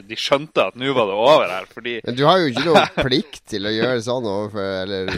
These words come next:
Speaker 2: gjøre noe som helst med hagen din overfor naboen.
Speaker 1: Ja, men det er litt sånn det å være voksen, det er å ta vare på hagen sin. Fordi det har vært en del, eh, det har vært en soppkoloni som har vokst liksom mot deres del av, eh,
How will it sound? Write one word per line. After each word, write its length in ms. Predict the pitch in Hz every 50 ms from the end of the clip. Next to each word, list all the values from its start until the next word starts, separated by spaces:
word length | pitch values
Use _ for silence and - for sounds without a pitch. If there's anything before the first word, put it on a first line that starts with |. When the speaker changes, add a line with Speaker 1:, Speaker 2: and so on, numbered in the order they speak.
| 85 85 80 87 87
Speaker 2:
gjøre 280 | 85 92 92 95 98 98
noe 100 | 98 -
som 140 | 101 107
helst 180 | 123 160 - -
med 140 | 113 82 -
hagen 320 | 87 76 90 98 78 69
din 100 | 73 71
overfor 320 | 65 67 90 95 - 101 95
naboen. 480 | 95 87 87 92 92 90 85 67 78 90 _ 95 _ _ _ _ _ _ _ _ _ _ _ _ _ -
Speaker 1:
Ja, 140 | 131 151
men 160 | 160 185 180 185
det 80 | 196
er 80 | 208 208
litt 120 | 196 - 185
sånn 100 | 156 139
det 80 | 131 135
å 80 | 135 123
være 160 | 110 104 101 104
voksen, 400 | 123 131 - - - - 120 107
det 140 | 117 120 135 143
er 80 | 127 104
å 80 | 95 95
ta 160 | - - 101
vare 240 | 95 95 107 123 127
på 160 | - - 87 98
hagen 260 | 90 92 117 127 117 -
sin. 180 | - - - _ _ _
Fordi 280 | - 104 104 117 120 120 120 117 110 110 110 104 104 104 _
det 260 | - 113 104 - 110
har 160 | 117 135 139 143
vært 240 | 151 - - -
en 140 | 143 131 123
del, 320 | 131 131 131 131 127 120 113
eh, 240 | 110 107 104 107 107
det 80 | 107
har 120 | 123 139 151
vært 100 | - -
en 80 | 139 127
soppkoloni 1400 | - - - - - - - _ _ _ _ _ _ _ - 196 185 - - - 190 185 190 185 180 190 196 214 214
som 180 | - - 139
har 80 | 127 123
vokst 460 | 127 180 - _ - - - - -
liksom 320 | 120 131 143 143 127 123 135
mot 200 | 151 156 151 _ _
deres 420 | - 127 127 147 147 120 107 - -
del 480 | 127 117 120 113 117 117 110 104 - 90 _ _ -
av, 480 | - 104 104 101 101 101 101 98 95 101 98 98
eh, 160 | 98 98 95